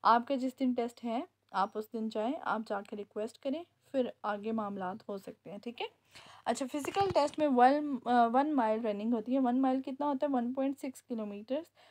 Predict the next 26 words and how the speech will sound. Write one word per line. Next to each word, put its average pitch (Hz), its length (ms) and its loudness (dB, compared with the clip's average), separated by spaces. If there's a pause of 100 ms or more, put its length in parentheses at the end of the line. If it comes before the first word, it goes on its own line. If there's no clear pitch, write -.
(140)
और 262 100 2
फ़ोर्टीन 262 440 2
मिनट्स 254 380 0
में 269 80 2
आपने 220 300 0
ये 240 160 0
टाइम, 233 380 -2
अ, 226 300 0
सॉरी, 220 300 -6 (720)
फ़ोर्टीन 254 480 0
मिनट्स 254 380 0
में 269 80 2
आपने 240 300 2
वन 240 240 2
पॉइंट 254 220 0
फ़ाइव, 233 240 -2 (100)
वन 262 280 2
पॉइंट 294 220 2
सिक्स 285 240 -8
किलोमीटर्स 247 580 -2
कवर 247 300 0
करना 226 320 -2
होता 208 320 -2
है। 208 120 -12 (460)
अगर 285 260 6
आप 254 400 6